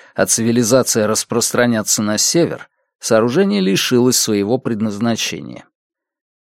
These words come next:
Впрочем, по тем же причинам оно превратилось в выгодное место для подземного наркобара. Реактор сконструировали внутри прозрачной трёхэтажной трубки из акрила, подвешенной в главной камере.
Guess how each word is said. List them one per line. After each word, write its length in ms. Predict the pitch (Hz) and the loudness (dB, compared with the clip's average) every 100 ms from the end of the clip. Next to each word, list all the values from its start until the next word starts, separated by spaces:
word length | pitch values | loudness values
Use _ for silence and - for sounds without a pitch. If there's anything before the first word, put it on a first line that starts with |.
| _ | _
Впрочем, 720 | - 117 135 123 135 123 110 | -2 4 4 4 2 2 2
по 180 | 120 120 | 0 0
тем 300 | - 170 160 | 2 2 2
же 100 | 147 | 0
причинам 640 | 117 104 - 135 147 135 | -2 -4 -2 2 4 4
оно 220 | 113 131 | 4 2
превратилось 720 | 139 131 117 113 151 147 - | 2 0 2 2 2 2 2
в 40 | 110 | -2
выгодное 600 | 101 156 170 160 175 165 | -2 -2 -2 0 2 4
место 400 | 127 123 - 135 | 4 2 0 0
для 140 | 120 | 0
подземного 720 | - 113 95 107 127 123 120 | 2 0 0 0 4 4 4
наркобара. 960 | 117 107 104 - 113 101 113 82 - - _ _ _ _ _ _ _ _ _ _ | 2 0 -2 -4 -6 0 0 0 -6 -16 _ _ _ _ _ _ _ _ _ _
Реактор 560 | - 87 110 151 - 175 | -4 2 2 2 2 2
сконструировали 840 | - 165 147 139 147 170 175 160 | 2 2 2 2 4 4 4 2
внутри 380 | 135 135 120 160 | 4 2 4 0
прозрачной 720 | 156 139 110 117 160 - 156 | 2 2 2 2 0 2 0
трёхэтажной 800 | 151 151 - 139 - 156 135 143 | 2 0 2 0 2 2 4 2
трубки 480 | - 131 151 156 - | 2 0 0 -2 0
из 260 | 143 127 123 | 2 2 2
акрила, 640 | 143 - 147 139 78 - - | 0 0 0 0 -2 -6 -6
подвешенной 600 | 98 92 107 160 - 147 | -6 -2 0 0 4 4
в 80 | 117 | 4
главной 480 | 107 127 117 123 127 | 2 2 2 0 -2
камере. 560 | - 98 67 55 - | -2 -4 -4 -12 -14